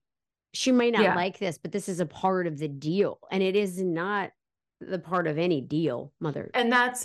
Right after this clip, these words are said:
Speaker 2: and that is a good point, what you just said, because you are constantly, when you are in a relationship, and it should be organic, and it, it,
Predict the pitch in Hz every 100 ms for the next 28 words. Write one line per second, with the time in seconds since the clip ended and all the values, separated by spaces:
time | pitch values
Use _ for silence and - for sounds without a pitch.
0 | - - 208 220 233 220 226 202 185 214
1 | 185 180 202 185 185 196 - 170 190 185
2 | 180 180 - _ _ _ _ _ _ _
3 | 175 175 220 247 226 208 190 - - -
4 | 226 233 247 - 202 - 185 185 - -
5 | _ _ - 190 190 220 247 233 226 202
6 | 196 202 202 180 180 180 170 - 208 -
7 | - 220 196 233 214 165 180 196 185 -
8 | 208 - - - _ _ 196 196 - -
9 | 196 - - -